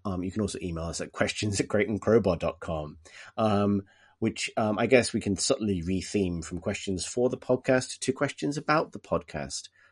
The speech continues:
um, or just questioning noises about the decisions that underlie the podcast. Um, with all that said, I am very conscious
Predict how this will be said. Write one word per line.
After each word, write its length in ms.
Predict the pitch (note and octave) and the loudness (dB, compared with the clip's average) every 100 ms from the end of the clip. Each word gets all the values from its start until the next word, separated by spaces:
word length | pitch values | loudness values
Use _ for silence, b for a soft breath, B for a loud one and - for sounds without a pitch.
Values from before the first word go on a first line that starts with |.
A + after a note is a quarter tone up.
| b | b
um, 400 | F#2+ F#2 F2 F2 | 0 0 0 -2
or 100 | G2 | -2
just 180 | F#2 - | -4 -4
questioning 580 | - A#2 - A2+ G#2 G2 | -2 -2 0 2 4 4
noises 400 | F#2+ F#2+ F2+ E2+ | 4 2 0 -2
about 220 | F2+ F2 | 0 0
the 60 | E2+ | -2
decisions 480 | E2+ - E2 D#2 - | -6 -4 -6 -8 -8
that 120 | - | -8
underlie 360 | E2 D2+ D2+ C#2 | -8 -6 -8 -8
the 80 | |
podcast. 480 | - - - - E2 _ _ _ _ _ | -14 -20 -16 -14 -16 _ _ _ _ _
Um, 440 | F2 E2+ E2 E2 - _ _ _ _ _ _ _ - - - | -4 -2 -2 -4 -10 _ _ _ _ _ _ _ -20 -18 0
with 240 | C#3+ - - | 2 2 2
all 220 | A#2 A2 | 2 2
that 280 | G2+ G#2 - | 0 0 0
said, 460 | - C#2 D2 A2 - b b - | 0 0 0 -4 -8 b b -2
I 100 | G2 | -2
am 120 | D2+ | 0
very 260 | A2 G2+ | 2 2
conscious 440 | - E2 - C#2 | 0 -6 -8 -10